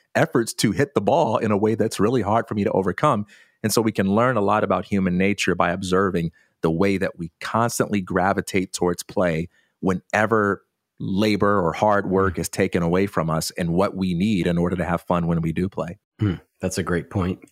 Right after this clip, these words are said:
Speaker 2: I want to spend a fair amount of time on values in a minute, but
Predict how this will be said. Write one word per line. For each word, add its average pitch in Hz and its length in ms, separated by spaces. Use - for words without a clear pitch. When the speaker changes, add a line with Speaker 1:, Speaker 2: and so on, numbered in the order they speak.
Speaker 2:
I 151 100
want 254 360
to 131 560
spend 147 500
a 98 60
fair 269 340
amount 127 280
of 95 80
time 95 320
on 85 400
values 76 760
in 151 140
a 143 40
minute, 147 420
but - 220